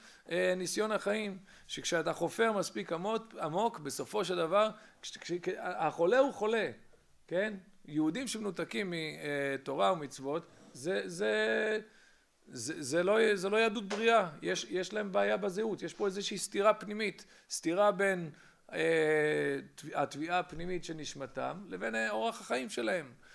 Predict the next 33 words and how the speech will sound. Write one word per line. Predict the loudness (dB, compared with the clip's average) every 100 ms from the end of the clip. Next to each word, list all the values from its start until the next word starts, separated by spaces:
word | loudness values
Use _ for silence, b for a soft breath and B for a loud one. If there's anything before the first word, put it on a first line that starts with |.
| B -8
אז | -2
יש | 0 0
פה, | 2 4 4 0 -8 -8
יש | -6
פה | -2
בעיה, | 2 6 6 6 4 2
אנחנו | -4 -10 -6
לא, | -2 0 0 -2 -4
לא | -4
מתעלמים | -6 -6 -6
ממנה, | -6 -8 -10 -12 -18 B B B B
אבל | -8 -6 -4
אנחנו | -6 -4
אומרים | -6 -4 -4 -2 -4 -8 b b b -6
שהפתרון | -4 0 0 0 0 -4 -4 0 2
לבעיה | 2 4 4 6 6 6
לא | 2
יהיה | 0
מזה | -2 -4 -2 -2
שאתה | -4 -4 -4 -4 -6
מסתכל | -12 -10 -6
עליהם | -4 -4 -4 -6 -4
בעין | -4 -2
רעה, | -2 -2 -2 -6 b b b
אלא | 0 0
תחפור | 0 -2 -2 2 2
עד | 2 0
שאתה | -2
מוצא | -4 -2 -4
את | -4
הנקודה | -6 -4 -4 2 2 2 B B
של | -8 -4
הטוב. | -4 -4 -4 -6 -8